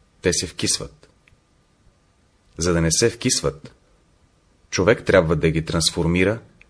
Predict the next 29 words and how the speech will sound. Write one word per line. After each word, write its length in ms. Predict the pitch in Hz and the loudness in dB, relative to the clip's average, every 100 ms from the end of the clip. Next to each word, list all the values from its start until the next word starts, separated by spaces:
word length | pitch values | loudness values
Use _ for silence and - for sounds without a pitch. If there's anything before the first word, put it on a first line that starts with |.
| _ - | _ -4
и 80 | 101 | 0
облагородява. 840 | 90 85 85 87 92 101 85 64 - _ _ _ _ _ _ _ _ _ _ _ - _ - - - | 2 2 2 2 4 4 4 0 -10 _ _ _ _ _ _ _ _ _ _ _ -20 _ -20 -20 -4
Не 120 | 95 | 2
работи 320 | 95 95 143 127 | 4 6 4 2
ли 100 | - | 2
човек 440 | 90 80 78 - | 4 4 2 -4
съзнателно 600 | - 85 82 101 123 113 | -2 0 2 0 0 -2
за 140 | 82 80 | 0 0
това, 320 | 76 95 110 - _ - | 0 0 -4 -16 _ -14
ще 200 | - 113 | -2 2
бъде 200 | 95 82 | 4 4
в 60 | 76 | 4
застой. 500 | 78 - 80 76 - _ _ _ _ _ _ _ _ _ _ _ _ _ - - - - - | -2 0 2 0 -4 _ _ _ _ _ _ _ _ _ _ _ _ _ -20 -20 -20 -16 -8
Спасението 520 | - 107 156 160 156 120 | -2 4 8 8 8 4
на 120 | 95 | 2
човека 400 | 104 117 131 113 | 4 4 4 2
не 220 | 107 113 | 4 4
е 40 | |
нищо 380 | 120 123 - 113 | 2 2 0 -2
друго, 500 | 101 110 104 104 98 | -2 0 2 4 2
освен 380 | - 87 107 117 | 0 -2 0 0
изгаряне 560 | 98 82 101 107 101 92 | 0 2 4 6 4 2
на 160 | 82 78 | 0 0
всички 420 | - 139 - 92 | -4 -4 -2 -2
утайки 480 | 82 80 73 71 76 | 0 2 0 0 -8
в 140 | - | -2
него 340 | 80 76 95 - | 0 0 -4 -6
от 180 | 95 | -6
миналото. 560 | 98 98 80 69 - | -2 0 0 -2 -6